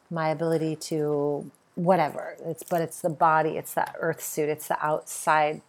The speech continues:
casing of, of our soul, right? And then I found that what happens after that, after we transform our body in some way, shape, or form, um, then we start to transform the mind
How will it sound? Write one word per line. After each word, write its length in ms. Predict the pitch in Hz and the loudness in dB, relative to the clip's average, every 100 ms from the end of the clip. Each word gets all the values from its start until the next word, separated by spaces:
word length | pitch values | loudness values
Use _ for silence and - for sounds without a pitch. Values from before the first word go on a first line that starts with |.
| - - | -20 -18
casing 720 | - 175 160 - 180 160 156 | -6 -4 -2 -4 -4 -6 -4
of, 340 | 151 147 147 - - - _ _ _ | -2 -2 -4 -14 -20 -20 _ _ _
of 160 | 151 143 | 0 2
our 160 | 147 | 2
soul, 520 | 139 - 156 147 - _ | -2 0 0 0 -4 _
right? 340 | 160 156 175 - _ - _ _ _ _ - - - | 2 4 2 -2 _ -20 _ _ _ _ -20 -16 -6
And 140 | 165 | -2
then 220 | 170 170 - - - - - - - | 0 0 -4 -20 -20 -20 -20 -6 4
I 160 | 175 | 6
found 400 | 170 - 147 147 | 6 4 4 4
that 120 | 156 - | 2 4
what 160 | 165 | 4
happens 440 | 156 160 160 156 151 | 6 2 2 0 -2
after 240 | 135 147 | -2 -6
that, 460 | 143 202 190 151 151 | 2 6 8 6 4
after 300 | 160 - 156 | 0 0 -2
we 200 | 147 143 | -2 -4
transform 1040 | - 156 151 - - 180 165 147 143 143 _ _ _ _ _ _ | -4 -2 -2 -2 -4 0 0 0 -2 -6 _ _ _ _ _ _
our 560 | 160 147 143 139 143 139 _ _ _ _ | 2 4 4 2 0 -4 _ _ _ _
body 520 | 160 156 165 180 151 | 4 8 8 8 4
in 140 | 151 151 | 2 0
some 340 | - 160 143 | 0 0 2
way, 160 | 160 147 | -2 -2
shape, 320 | - 151 - | -2 -2 -2
or 80 | 151 | -16
form, 540 | - 160 156 180 180 _ _ _ _ _ | -8 -4 -2 -4 -6 _ _ _ _ _
um, 480 | 170 160 151 151 151 _ _ _ _ _ - | 0 0 0 -6 -12 _ _ _ _ _ -8
then 320 | 175 175 170 | 0 2 2
we 80 | 170 | 0
start 220 | 160 175 | 0 -2
to 80 | 156 | -4
transform 560 | 143 170 - - 160 151 | -6 -6 -6 -6 -6 -4
the 80 | 143 | -6
mind 560 | 147 147 - - - | -2 -2 -4 -10 -18